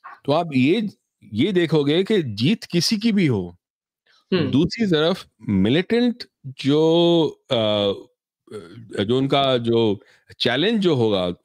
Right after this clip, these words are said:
Speaker 1: दूसरी साइड को, वो बहुत स्ट्रॉन्ग होगा।
Speaker 2: ठीक है।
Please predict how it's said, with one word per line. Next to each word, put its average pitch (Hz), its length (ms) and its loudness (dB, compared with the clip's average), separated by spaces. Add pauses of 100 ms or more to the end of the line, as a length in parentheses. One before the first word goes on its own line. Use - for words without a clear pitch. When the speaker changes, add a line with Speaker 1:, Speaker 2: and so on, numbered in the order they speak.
Speaker 1:
दूसरी 110 440 0
साइड 110 280 -2
को, - 180 -2
वो 139 140 0
बहुत 196 320 0
स्ट्रॉन्ग 147 340 0
होगा। 98 340 -2 (1200)
Speaker 2:
ठीक 190 220 -2
है। - 200 -8